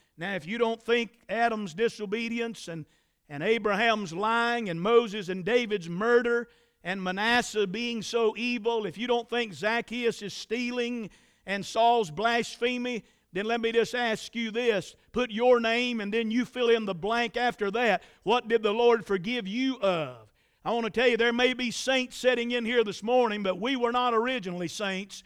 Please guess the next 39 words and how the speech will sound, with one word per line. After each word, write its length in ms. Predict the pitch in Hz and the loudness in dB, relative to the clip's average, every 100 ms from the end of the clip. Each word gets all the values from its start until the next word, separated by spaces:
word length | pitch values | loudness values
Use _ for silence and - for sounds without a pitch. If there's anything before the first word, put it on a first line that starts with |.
| - - _ | -20 -20 _
We 160 | 175 262 | 0 2
were 200 | 240 208 | 4 2
sinners. 720 | - 247 277 233 147 123 - _ _ - | 0 2 2 0 -4 -8 -18 _ _ -6
And 180 | 190 175 | -2 2
by 220 | 254 240 | 4 6
the 100 | 240 | 6
way, 300 | 254 254 190 | 6 6 4
about 340 | 180 226 233 | 4 4 8
every 340 | 247 254 233 202 | 8 8 4 0
sin 520 | - 240 269 262 226 | -4 -2 0 0 2
that 120 | 196 | 2
I 200 | 240 254 | 4 4
mentioned 500 | 233 262 - 220 214 | 2 0 -2 -6 0
right 240 | 240 254 | 2 4
here, 240 | 208 269 233 | 2 2 2
and 160 | 180 | 2
that's 180 | 226 254 | 2 0
just 240 | 254 247 233 | -4 -4 -2
a 80 | |
few 320 | - 247 277 214 | 0 0 2 4
of 160 | 202 | 2
'em, 140 | 226 214 - - 185 | 2 -4 -10 -6 -2
about 340 | 202 254 240 | 4 6 8
every 360 | 262 254 233 226 | 8 8 4 0
one 360 | 208 277 294 | 2 4 6
of 220 | 220 185 | 4 2
'em 160 | 208 233 - - | -2 -4 -6 -4
has 220 | 202 226 | 0 0
been 280 | 165 254 254 | 2 0 2
committed 480 | 208 233 254 269 254 | -2 0 2 2 2
among 340 | 240 269 269 | 2 2 2
this 180 | 262 262 | -2 -4
congregation 1000 | - 285 285 277 254 294 311 240 190 190 | -2 2 2 0 0 2 2 -2 -6 -4
that's 200 | 214 220 | -4 -4
sitting 360 | - 269 262 226 - - | -6 -4 -4 -6 -12 -2
here 300 | 240 285 277 | 2 2 2
this 200 | 285 - | -2 -2
very 500 | 190 277 302 311 302 | 0 6 8 6 0
morning. 680 | 233 247 302 339 285 220 | -2 4 6 6 4 -2